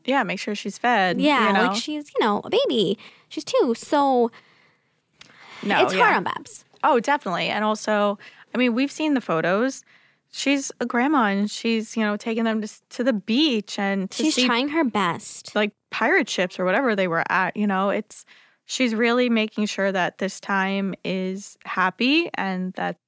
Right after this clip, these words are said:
Speaker 1: you know, the kids are enjoying themselves, which they definitely seem to be. I saw them, like, I think out for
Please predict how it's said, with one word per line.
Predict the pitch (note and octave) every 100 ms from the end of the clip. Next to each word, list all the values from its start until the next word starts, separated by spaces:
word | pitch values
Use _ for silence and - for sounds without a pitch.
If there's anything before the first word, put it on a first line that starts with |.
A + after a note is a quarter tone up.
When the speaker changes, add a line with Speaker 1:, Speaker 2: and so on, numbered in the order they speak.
| _
Speaker 1:
you | G3
know, | F#3
the | F3
kids | E3+ - F#3+ -
are | E3+ E3+
enjoying | F3 G3+ E3+ F3
themselves, | G#3 A#3 B3+
which | A#3+ - -
they | G3
definitely | F#3+ - G#3
seem | - F3 E3+ A3
to | B3+
be. | C4+ D4+ F4+
I | A#3+
saw | - - - F#3+
them, | F#3
like, | F3 -
I |
think | G3+ A#3
out | -
for | F#3+